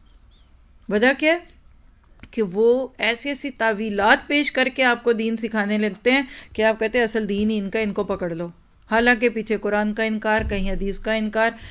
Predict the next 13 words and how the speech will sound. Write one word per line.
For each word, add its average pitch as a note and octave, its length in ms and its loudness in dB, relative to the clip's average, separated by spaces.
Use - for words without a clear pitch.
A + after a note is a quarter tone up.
کہیں G3 260 -2
اللہ F#3+ 300 -4
کا G3 80 -4
انکار F#3 380 -6
ہے۔ F3+ 140 -6
آپ C4+ 400 0
کے C4+ 160 0
میرے A3 340 2
لیے G#3 380 0
یہ G#3 100 0
بات F#3+ 380 -6
لازم F3+ 680 0
ہے F3 220 -4